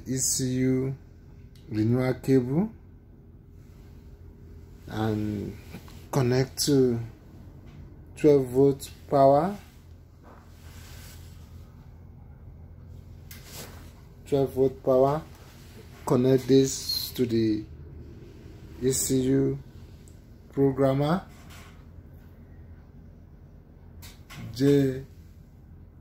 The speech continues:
twenty-five thirty-four, and then come to expert mode. Click on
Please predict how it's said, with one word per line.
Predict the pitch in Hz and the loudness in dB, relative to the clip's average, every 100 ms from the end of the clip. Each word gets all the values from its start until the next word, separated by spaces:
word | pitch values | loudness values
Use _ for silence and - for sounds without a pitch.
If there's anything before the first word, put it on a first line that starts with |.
| - - | -20 -8
twenty-five | 127 117 - 110 - 135 127 135 135 - - - - | -4 -4 -6 -12 -4 -2 -2 -2 -6 -14 -20 -20 -16
thirty-four, | - 120 120 113 - 147 185 - - - - - - - - - - - - - - - | -6 -4 -4 -8 0 2 2 -2 -14 -20 -20 -20 -20 -20 -20 -20 -20 -20 -18 -18 -18 -6
and | 127 117 113 107 98 92 - - - - - - - - - 117 | -2 -2 -4 -6 -6 -6 -6 -6 -8 -10 -12 -16 -20 -20 -16 -6
then | 131 123 123 123 123 131 - - - - - - - - - - - - - - - | -2 0 0 -2 -6 -8 -16 -20 -20 -20 -20 -20 -20 -20 -20 -20 -20 -20 -20 -20 -6
come | 151 139 135 | 0 0 0
to | - 139 120 110 110 - - - | -4 0 0 0 -4 -12 -20 -6
expert | 123 131 - - 147 143 | -2 -2 -4 4 6 6
mode. | 127 131 160 165 - - - - - - - - - - - - - - - - - - | 0 4 4 2 -6 -16 -16 -20 -20 -20 -20 -20 -20 -20 -20 -20 -20 -20 -20 -20 -20 -16
Click | - 135 135 - 123 | -2 0 0 -2 -4
on | 120 117 110 104 | -2 0 -2 -6